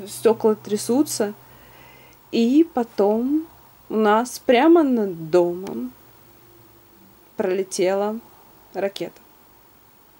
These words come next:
Прямо над домом. С жутким свистом. Такое в моей жизни впервые.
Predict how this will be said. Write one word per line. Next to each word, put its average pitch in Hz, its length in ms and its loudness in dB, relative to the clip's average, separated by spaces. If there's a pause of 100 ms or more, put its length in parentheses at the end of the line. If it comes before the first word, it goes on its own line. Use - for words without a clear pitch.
(1600)
Прямо 196 400 -2
над 247 240 -2
домом. 170 320 -10 (4000)
С 185 120 -12
жутким 196 500 0
свистом. 269 760 -2 (1700)
Такое 339 640 4 (100)
в 220 100 -6
моей 208 300 0
жизни 233 640 0 (420)
впервые. 180 540 -2